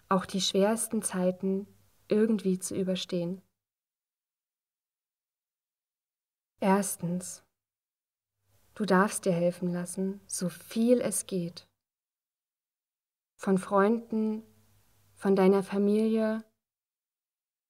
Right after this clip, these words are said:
auf jeden Fall von Menschen, die dir gut tun.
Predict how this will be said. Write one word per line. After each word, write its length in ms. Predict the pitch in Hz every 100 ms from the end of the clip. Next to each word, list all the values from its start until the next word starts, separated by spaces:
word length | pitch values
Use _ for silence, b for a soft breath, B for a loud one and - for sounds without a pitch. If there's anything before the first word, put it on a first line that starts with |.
| _ _ _ _ _ _
auf 140 | 208 202
jeden 240 | 226 262
Fall 200 | 226 220
von 200 | 208 196
Menschen, 500 | 180 208 - 220 214
die 120 | 214
dir 140 | 214 214
gut 280 | 214 220
tun. 420 | - 175 170 180